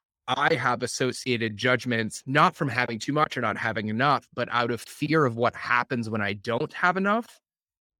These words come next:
to go back to how it was as a child, to then not be able to provide for my children. And so then I put a self-judgment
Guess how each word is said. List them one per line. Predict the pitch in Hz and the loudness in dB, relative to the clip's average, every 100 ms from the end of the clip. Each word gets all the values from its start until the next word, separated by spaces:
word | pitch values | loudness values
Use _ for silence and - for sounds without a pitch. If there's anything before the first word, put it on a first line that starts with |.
| _ - | _ -2
to | |
go | 131 135 | 0 0
back | 120 127 120 | 4 4 4
to | 127 | -2
how | 117 123 | 2 2
it | 113 | 2
was | 123 117 | 0 0
as | 117 | -6
a | 110 | -8
child, | - 120 113 117 | 0 2 2 0
to | - | -2
then | 117 113 | 0 2
not | 107 | 2
be | 123 | 2
able | 117 | 0
to | 110 | 0
provide | - 110 110 113 | -4 0 0 0
for | 107 | -4
my | 113 147 | 2 0
children. | 143 135 107 113 107 | 0 -2 -2 -2 -2
And | 104 | -2
so | - | -4
then | 117 117 | -2 0
I | 123 | 0
put | - 113 | 0 -6
a | 92 | -6
self-judgment | - 123 131 - 113 101 - 87 - | -4 -2 -2 -2 -4 -4 -4 -12 -12